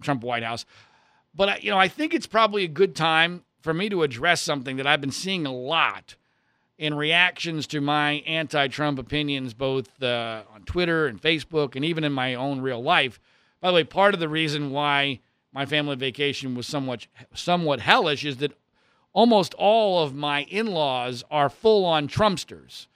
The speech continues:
So you can't even have a conversation. It's not even possible to discuss, which eliminates, <laughs> at least for me, an enormous number of potential topics, 'cause I'm,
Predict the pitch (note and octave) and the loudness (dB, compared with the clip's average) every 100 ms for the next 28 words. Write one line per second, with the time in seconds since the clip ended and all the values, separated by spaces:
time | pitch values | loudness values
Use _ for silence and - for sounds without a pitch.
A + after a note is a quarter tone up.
0 | _ _ _ _ - F3 E3+ B3 A#3 G3 | _ _ _ _ 2 2 4 2 2 2
1 | F3+ D#3 E3 D#3 B2+ D3+ A#2+ - E2 A#2+ | 0 0 -2 -2 -2 -2 -4 -8 -14 -2
2 | F3+ F#3+ E3 D3+ - _ - G3+ G3+ - | 4 4 2 -8 -12 _ 2 6 6 4
3 | D3 C3+ B2+ B2 B2+ A#2 - - E3 G#2 | -6 -8 -8 -8 -8 -8 -4 2 2 0
4 | - - - _ _ A3 - - G#3+ C4+ | -10 -12 -14 _ _ 2 2 -4 -2 0
5 | E4+ B3+ G3+ F3+ E3 - - C4+ G3+ A#3+ | 2 4 4 4 0 -4 0 0 2 -4
6 | C#4 A3 C4+ A#3 E3 G#3+ E4 F3 C#3+ - | -8 -4 -4 -4 -4 -2 2 2 0 -12
7 | F3 _ B3 B3 B3 D#4+ G#4 G#4+ D#4+ A3 | -20 _ 0 2 2 2 6 8 8 8
8 | - - - - _ _ _ A3+ B3+ C4+ | 0 -2 -4 -6 _ _ _ 0 2 2
9 | A3+ G3 F3+ F#3 A#3+ A#3+ G3 F3+ F4 F4+ | 2 0 0 4 4 4 -2 2 6 6
10 | - - - F#3+ A#3+ E4 C4+ | 4 -2 0 4 8 8 6